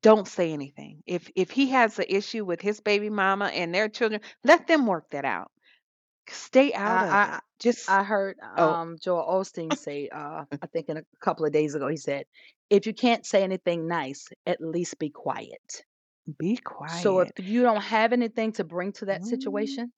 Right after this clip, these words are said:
Speaker 2: just be quiet. You
Speaker 1: Be
Speaker 2: know, don't
Speaker 1: quiet.
Speaker 2: create further turmoil for that pa-, those parents, like you said, let 'em work out, work it out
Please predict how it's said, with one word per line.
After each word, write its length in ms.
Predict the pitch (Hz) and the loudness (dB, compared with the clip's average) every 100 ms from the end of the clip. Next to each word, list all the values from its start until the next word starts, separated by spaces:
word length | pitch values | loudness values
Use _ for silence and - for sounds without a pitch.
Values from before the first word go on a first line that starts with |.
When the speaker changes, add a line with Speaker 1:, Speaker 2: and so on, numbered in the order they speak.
| _ _ | _ _
Speaker 2:
just 240 | - 285 | -12 -6
be 120 | - 302 | -2 -2
quiet. 400 | 320 370 - - _ _ _ _ _ _ _ | -4 -8 -10 -16 _ _ _ _ _ _ _
You 80 | 220 | 2
Speaker 1:
Be 40 | |
Speaker 2:
know, 120 | 233 202 | 4 4
don't 200 | 262 285 | 2 2
Speaker 1:
quiet. 20 | |
Speaker 2:
create 380 | 294 269 240 - - - _ _ | -2 0 0 -2 -18 -20 _ _
further 340 | 226 247 190 | 6 6 4
turmoil 500 | 170 196 165 160 151 139 | -4 -4 -2 -4 -8 -6
for 120 | 151 | -8
that 180 | 143 - | -8 -10
pa-, 200 | 165 135 | -12 -6
those 200 | 151 156 | -6 -8
parents, 320 | 175 135 - | -10 -14 -8
like 180 | 202 247 | -6 -4
you 80 | 285 | -4
said, 240 | 294 233 151 | 0 0 2
let 140 | 220 | 2
'em 100 | 269 | 4
work 200 | 269 262 | 2 0
out, 260 | 233 226 - | 0 -2 -4
work 240 | 185 208 208 | -2 0 0
it 80 | |
out 220 | 190 185 | 0 -2